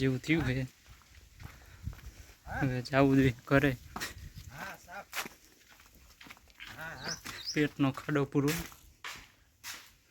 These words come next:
તો ઝાટકો ચાલુ કરતા જાય હું. ઘરે જતા હતા, મોટા ભાઈનો ફોન આવ્યો.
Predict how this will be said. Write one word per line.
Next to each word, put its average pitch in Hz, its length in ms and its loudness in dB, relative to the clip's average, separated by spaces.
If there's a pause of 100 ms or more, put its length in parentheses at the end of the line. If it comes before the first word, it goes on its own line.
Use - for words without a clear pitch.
(440)
તો 139 80 -6 (180)
ઝાટકો 131 340 2 (100)
ચાલુ 135 180 6
કરતા 139 360 4
જાય 127 180 4
હું. 139 100 2 (4000)
ઘરે 151 260 8
જતા 160 320 8
હતા, 147 400 2
મોટા 143 280 2
ભાઈનો 131 260 4 (100)
ફોન 139 220 4
આવ્યો. 147 300 6